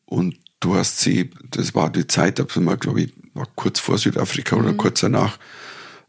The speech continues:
Speaker 1: ähm, also deine erste richtige Puppe, Puppe, mit der du dann jahrelang, und du hast sie Lindiwe genannt.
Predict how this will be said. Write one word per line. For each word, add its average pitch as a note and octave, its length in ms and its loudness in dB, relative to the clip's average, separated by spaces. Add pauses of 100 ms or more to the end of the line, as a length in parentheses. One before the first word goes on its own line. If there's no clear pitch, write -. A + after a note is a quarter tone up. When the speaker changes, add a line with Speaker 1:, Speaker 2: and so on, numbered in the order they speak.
(140)
Speaker 1:
ähm, F2+ 400 2 (100)
also G2+ 180 2
deine F2+ 200 4
erste F#2+ 360 0
richtige - 460 0
Puppe, - 320 0
Puppe, - 300 -2
mit - 220 0
der - 100 2
du F2 100 2
dann E2 200 2
jahrelang, G2+ 680 0 (520)
und - 120 -2
du F#2+ 40 4
hast F#2+ 140 0
sie - 140 2
Lindiwe A2+ 540 2
genannt. F#2 520 -2